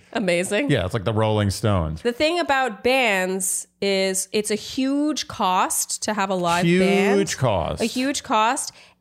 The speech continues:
Speaker 1: And that's a spot where we decided to curb costs,
Speaker 2: Oh,
Speaker 1: and
Speaker 2: and,
Speaker 1: we, we
Speaker 2: and
Speaker 1: got a good D J instead.
Speaker 2: And to interrupt, if it's not a huge cost, you don't have a good band.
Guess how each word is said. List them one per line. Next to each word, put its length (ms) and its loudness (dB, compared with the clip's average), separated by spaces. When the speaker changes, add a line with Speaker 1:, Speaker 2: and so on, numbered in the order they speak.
Speaker 1:
And 500 2
that's 340 -2
a 60 -2
spot 480 0
where 160 0
we 180 -2
decided 600 0
to 380 -2
curb 480 0
costs, 680 0
Speaker 2:
Oh, 40 -2
Speaker 1:
and 40 2
Speaker 2:
and, 240 0
Speaker 1:
we, 80 -4
we 60 2
Speaker 2:
and 60 4
Speaker 1:
got 160 4
a 40 0
good 300 -2
D 180 -2
J 200 2
instead. 580 0
Speaker 2:
And 140 2
to 100 0
interrupt, 440 2
if 240 0
it's 180 2
not 340 4
a 40 2
huge 340 0
cost, 600 2
you 120 2
don't 180 4
have 120 2
a 80 2
good 160 0
band. 420 -4